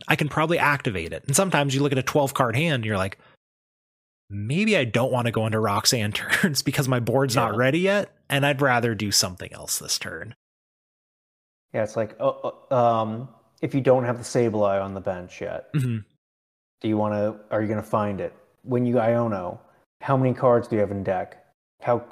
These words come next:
Speaker 2: how quickly can you find that card again if it gets Iono'd?
Speaker 1: Mm-hmm.
Speaker 2: Uh, you know, little things like that are so important to keep track of. And you lose, you lose that sometimes. Like, you forget to, uh, play the Nest Ball and fail it to shuffle your deck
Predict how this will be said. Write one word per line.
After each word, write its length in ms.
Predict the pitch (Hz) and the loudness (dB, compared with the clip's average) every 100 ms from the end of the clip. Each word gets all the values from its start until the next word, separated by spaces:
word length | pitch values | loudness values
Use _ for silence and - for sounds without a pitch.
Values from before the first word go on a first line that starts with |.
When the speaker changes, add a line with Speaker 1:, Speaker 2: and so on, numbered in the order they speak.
| - | -6
Speaker 2:
how 160 | 120 123 | 0 2
quickly 320 | 143 123 120 | 2 2 0
can 160 | 123 117 | 0 -2
you 80 | 107 | -2
find 420 | - 120 117 113 | 0 2 0 -2
that 160 | 110 - | -2 0
card 320 | 117 110 104 | 4 4 2
again 320 | 98 95 95 | 0 -4 -6
if 120 | 95 | -8
it 220 | 104 - | -10 -8
gets 160 | 104 - | -10 -4
Iono'd? 540 | 101 98 95 90 98 98 | -2 -2 -4 -6 -8 -6
Speaker 1:
Mm-hmm. 360 | 143 120 101 90 92 _ _ | -2 -2 -4 -8 -12 _ _
Speaker 2:
Uh, 380 | - 98 92 95 - | 2 4 4 2 -2
you 100 | 107 | -2
know, 100 | 101 | 2
little 240 | 110 123 | 4 4
things 260 | 120 113 107 | 4 0 0
like 160 | 95 - | -2 0
that 340 | 101 95 - | 0 0 -4
are 180 | 101 95 | -6 -6
so 380 | - 113 107 113 | -4 2 2 2
important 400 | 107 110 107 104 | 0 -2 -2 -4
to 40 | 104 | -6
keep 160 | 107 | -8
track 380 | - 101 95 - | -2 -2 -2 -6
of. 320 | 95 - 131 - _ _ _ - | -8 -8 -12 -20 _ _ _ -8
And 260 | 98 98 | -6 -2
you 80 | 104 | -2
lose, 360 | 104 120 117 - | 2 2 2 0
you 140 | 127 | 0
lose 400 | 117 135 165 143 | 4 8 8 6
that 300 | 117 95 - | 2 0 -2
sometimes. 420 | - 95 95 95 | -6 -4 -4 -4
Like, 160 | 98 98 | -6 -4
you 80 | 110 | -4
forget 460 | 123 113 117 113 - | -2 0 0 -2 -4
to, 280 | 107 104 - - - | -2 -2 -4 -14 -8
uh, 380 | 104 98 98 - - - | -2 0 -2 -4 -10 -4
play 160 | 139 127 | 0 0
the 100 | 117 | 0
Nest 260 | 113 107 | -4 -4
Ball 180 | - 104 | -2 -2
and 120 | 98 | -2
fail 300 | - 104 98 | -4 -2 -2
it 120 | 95 - | -4 -8
to 60 | |
shuffle 320 | - 98 - | -10 -8 -6
your 120 | 95 92 | -8 -6
deck 360 | 95 98 - | -8 -10 -16